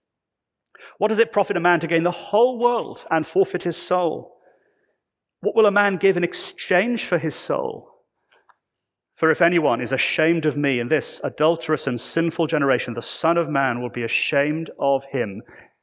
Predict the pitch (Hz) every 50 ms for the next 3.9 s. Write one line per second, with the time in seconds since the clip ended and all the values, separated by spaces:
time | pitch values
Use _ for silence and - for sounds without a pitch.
0 | _ _ 135 135 123 120 160 160 - - 165 151 127 107 107 104 - - - -
1 | - _ _ _ _ _ - - 156 156 143 165 175 - - 151 151 139 123 107
2 | 104 95 80 76 - _ _ _ _ _ _ _ _ _ _ _ _ _ _ _
3 | - 117 107 - - 120 - - 131 123 117 107 104 101 98 98 -